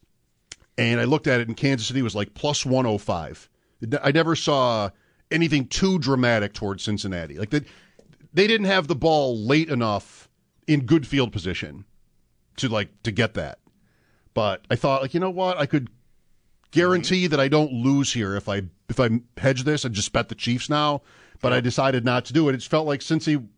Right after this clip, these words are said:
Speaker 1: was, was gonna get there. They just didn't. So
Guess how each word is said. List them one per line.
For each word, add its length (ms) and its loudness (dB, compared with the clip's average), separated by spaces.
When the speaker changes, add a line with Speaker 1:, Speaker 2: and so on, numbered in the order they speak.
Speaker 1:
was, 180 -2
was 140 -2
gonna 140 2
get 180 2
there. 300 -2
They 80 -6
just 160 -10
didn't. 280 -6
So 340 -8